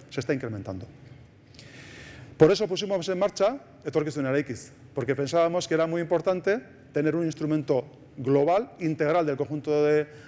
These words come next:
la Diputación para conectar con la gente. Y lo hicimos con la intención de abordar los retos de futuro de Guipúzcoa. Y lo hacemos de un modo compartido con la ciudadanía, impulsando una gobernanza colaborativa con la ciudadanía. Y además lo hicimos con la inspiración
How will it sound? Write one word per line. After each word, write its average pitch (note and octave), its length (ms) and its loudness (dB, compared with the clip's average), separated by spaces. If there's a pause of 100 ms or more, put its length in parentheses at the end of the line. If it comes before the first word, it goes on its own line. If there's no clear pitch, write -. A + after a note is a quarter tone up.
la C#3 120 2
Diputación C#3+ 600 -2 (220)
para C#3 200 2
conectar C#3+ 540 0
con E3+ 180 2
la B2+ 100 2
gente. A#2+ 380 -4 (340)
Y E3+ 100 4
lo D#3+ 120 4
hicimos G#3+ 480 -4 (460)
con D3+ 140 2
la C#3 60 0
intención D3+ 440 0
de C3+ 100 0
abordar C3+ 440 0
los C3+ 200 0
retos D#3 220 0
de D3+ 80 0
futuro D3+ 340 -2
de A#2 80 -2
Guipúzcoa. A2+ 400 -6 (640)
Y D#3+ 80 6
lo D#3 120 4
hacemos G#3+ 420 -2 (340)
de C3+ 180 0
un E3+ 120 4
modo F#3+ 360 2 (640)
compartido D3+ 640 0
con C#3 100 -2
la A#2+ 80 -2
ciudadanía, A#2 500 -2
impulsando C3 520 0
una E3 220 -2
gobernanza C3 640 -2
colaborativa B2 560 -2
con A#2+ 120 -6
la A2+ 80 -6
ciudadanía. A#2 460 -4 (500)
Y G#3+ 180 4
además D#3 420 0
lo C#3+ 100 2
hicimos F#3 380 -4
con C#3 100 0
la C3 60 0
inspiración C3+ 580 0